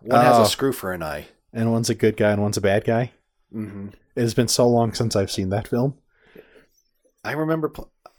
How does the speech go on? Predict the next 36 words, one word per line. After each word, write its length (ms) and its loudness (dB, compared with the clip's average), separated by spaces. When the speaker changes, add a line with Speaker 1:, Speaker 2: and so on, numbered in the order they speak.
Speaker 1:
I 100 -8
think 200 -6
I 80 0
have 260 -12
the 140 -4
video 480 -4
game 240 -8
for 80 -16
the 100 -14
Super 240 -12
Nintendo. 580 -12
Speaker 2:
But 120 -4
see 180 2
what 100 4
I 120 4
mean 260 4
by, 200 4
like, 380 0
just, 440 0
even 240 2
if 100 -2
we 80 2
go 200 4
off 180 4
of 140 0
they're 120 2
dinosaurs, 640 2
dinosaurs, 540 0
and 100 0
they 120 4
are 80 2
central 560 0
to 120 -4
the 120 -2
plot, 480 0
Speaker 1:
Mm-hmm. 260 -12